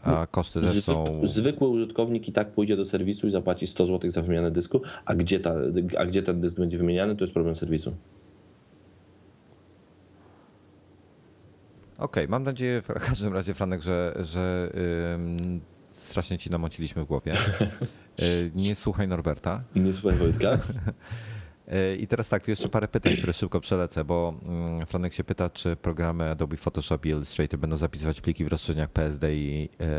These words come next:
Speaker 1: y, oraz A krop-, e, kropka A I. Tak, oczywiście. Czy można bez problemu wgrać do Photoshopa darmowe pędzle? Oczywiście, że tak.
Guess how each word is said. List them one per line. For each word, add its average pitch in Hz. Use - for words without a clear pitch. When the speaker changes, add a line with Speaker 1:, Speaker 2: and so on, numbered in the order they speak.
Speaker 1:
y, 73
oraz 82
A 85
krop-, -
e, 80
kropka -
A 78
I. 71
Tak, -
oczywiście. -
Czy 92
można 98
bez 87
problemu 92
wgrać 87
do 98
Photoshopa -
darmowe 98
pędzle? 92
Oczywiście, 98
że 62
tak. -